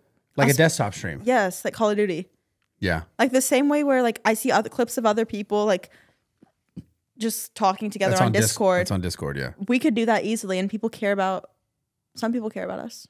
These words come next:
Speaker 1: Some, some.
Speaker 2: Some do.
Speaker 1: A little, like a,
Speaker 2: A few.
Speaker 1: seven or eight, at least.
Speaker 2: At least seven
Speaker 1: Yeah,
Speaker 2: or
Speaker 1: at
Speaker 2: eight.
Speaker 1: least seven or eight.
Speaker 2: I care about you.
Speaker 1: That, that matters.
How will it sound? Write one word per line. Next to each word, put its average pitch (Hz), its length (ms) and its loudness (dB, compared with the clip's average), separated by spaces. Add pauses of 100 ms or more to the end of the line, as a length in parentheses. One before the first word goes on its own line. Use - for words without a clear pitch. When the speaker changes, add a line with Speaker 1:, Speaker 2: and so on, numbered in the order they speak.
(240)
Speaker 1:
Some, 147 380 -2
some. 117 340 -4 (200)
Speaker 2:
Some 214 240 -10
do. 226 80 -12 (240)
Speaker 1:
A 107 40 -4
little, 117 220 -2
like 107 180 -8
a, 110 520 -8 (920)
Speaker 2:
A 240 60 -6
few. - 200 -12
Speaker 1:
seven 95 300 -4
or 82 140 -4
eight, 98 160 -10 (100)
at 95 120 -8
least. 87 440 -8 (220)
Speaker 2:
At - 160 -2
least - 200 -8
seven 180 180 -4
Speaker 1:
Yeah, 85 60 0
Speaker 2:
or - 20 0
Speaker 1:
at 76 60 -2
Speaker 2:
eight. - 40 -8
Speaker 1:
least 82 120 -8
seven 73 180 -8
or - 40 -6
eight. 110 60 -12 (240)
Speaker 2:
I 240 100 6
care 226 180 -4
about 156 200 -4
you. 139 180 -10 (480)
Speaker 1:
That, 95 380 -2
that 92 240 -2
matters. 76 560 -8